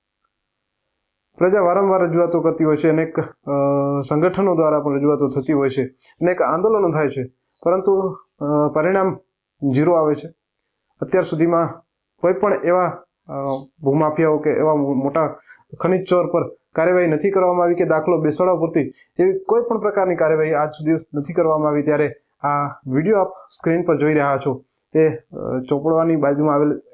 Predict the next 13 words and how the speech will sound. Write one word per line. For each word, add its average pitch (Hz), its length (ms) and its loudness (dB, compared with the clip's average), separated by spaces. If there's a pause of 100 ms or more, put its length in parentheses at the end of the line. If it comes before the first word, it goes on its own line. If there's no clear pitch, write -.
ઇન્ડોબ્રેન 147 340 0
કંપનીની 135 400 -2
બાજુમાં 151 360 0
આવેલ 151 260 0 (360)
આ 135 100 -4
ખનિજ 156 360 -2
ચોરીનો 175 340 2
છે. 175 180 -4 (760)
એ 165 100 4
બેફામ 156 400 0
રીતે 185 260 2
દિવસ 147 300 0
રાત 160 220 0